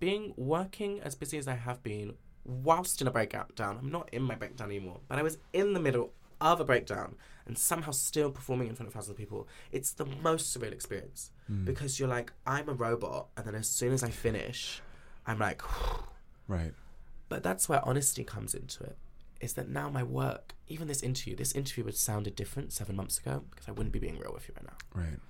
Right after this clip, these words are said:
Speaker 1: But something about having to really care for my mental health has meant that I've, I've got no lies to give now. You know, I'm walking into places and, like, I walked into a meeting at a gallery the other day and they asked how I was. I was like,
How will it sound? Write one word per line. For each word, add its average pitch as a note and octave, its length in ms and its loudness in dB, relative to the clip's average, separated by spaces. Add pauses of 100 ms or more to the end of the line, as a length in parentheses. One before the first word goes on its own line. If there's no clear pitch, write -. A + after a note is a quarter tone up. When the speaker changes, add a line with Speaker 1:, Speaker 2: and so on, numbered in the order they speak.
(380)
Speaker 1:
But C#3+ 140 -2
something C3+ 360 4
about A2+ 420 4 (240)
having A2 360 -4
to G#2 180 -4
really G#2+ 680 0
care G2 320 -2
for - 100 -8
my G2 80 -2
mental F#2 220 -6
health F#2 400 -6 (320)
has - 180 -6
meant C3+ 140 -2
that A2+ 100 -4
I've, A2+ 140 -6 (320)
I've C3 180 -8
got - 160 -10
no C3+ 100 -4
lies A#2+ 460 -2
to C3 80 -4
give A2+ 220 -10
now. G#2 340 -10 (460)
You C3 80 4
know, B2+ 80 6
I'm B2 160 4
walking C3 240 2
into B2 160 0
places A2+ 640 0
and, A2 120 -2
like, A2 220 -4 (420)
I B2 40 -2
walked A#2+ 240 -2
into A#2 220 -2
a A2 40 0
meeting G#2+ 260 0
at G#2+ 60 -2
a - 20 -4
gallery G#2 260 -2
the G2+ 60 -4
other G#2 80 -8
day G#2+ 100 -4
and G#2 100 -4
they A2 40 -2
asked G#2+ 180 -4
how G#2+ 120 -4
I G#2 40 0
was. G#2+ 260 -4
I - 40 -8
was B2+ 60 -6
like, C3+ 100 -4